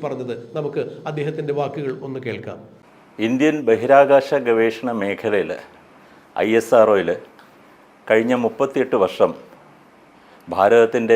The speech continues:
Speaker 2: വികസനത്തിന് വേണ്ടി പല സംഭാവനകളും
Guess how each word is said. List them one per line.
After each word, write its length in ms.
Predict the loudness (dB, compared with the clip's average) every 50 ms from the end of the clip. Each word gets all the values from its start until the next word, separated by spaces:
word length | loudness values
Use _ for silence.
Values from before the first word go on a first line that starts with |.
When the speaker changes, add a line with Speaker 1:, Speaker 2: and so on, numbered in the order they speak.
| 2 2
Speaker 2:
വികസനത്തിന് 580 | 0 -2 -2 -2 -4 -4 -4 -4 -4 -4 -2 -2 -2
വേണ്ടി 260 | -4 -4 -4 -4 -6 -6 -10 -18 -20 _ _ _ _ _ _ _ _ _ _ _ _ _ _ _ _ _ 4
പല 140 | 4 6 8 8 6 6 4 -2 -12 -20 _ _ _ _ _ _ _ _ _ _ _ _ _ _ -4
സംഭാവനകളും 880 | -2 -2 0 4 6 6 6 6 6 4 2 0 0 -2 -2 -2